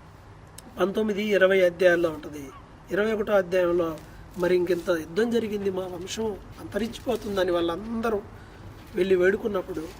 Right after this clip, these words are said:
అప్పుడు వాళ్ళలో కొంతమందిని మి-, మిగతా వంశస్థులు వివాహం చేసుకొని ఆ వంశాన్ని అభివృద్ధి చేయటం మనకి న్యాయాధిపతుల్లో కనిపిస్తది.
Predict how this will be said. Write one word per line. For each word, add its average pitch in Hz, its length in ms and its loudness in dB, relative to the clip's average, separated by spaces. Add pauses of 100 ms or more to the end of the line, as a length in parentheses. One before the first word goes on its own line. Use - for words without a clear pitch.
(360)
అప్పుడు 160 180 -6
వాళ్ళలో 180 400 6
కొంతమందిని 180 520 -2
మి-, 185 220 -2
మిగతా 190 280 0
వంశస్థులు 185 560 -4
వివాహం 170 340 -2 (100)
చేసుకొని 151 400 -8 (460)
ఆ 147 80 -10
వంశాన్ని 180 500 -2
అభివృద్ధి 175 300 -4 (100)
చేయటం 156 280 -8 (420)
మనకి 170 240 0
న్యాయాధిపతుల్లో 175 640 2
కనిపిస్తది. 151 580 -10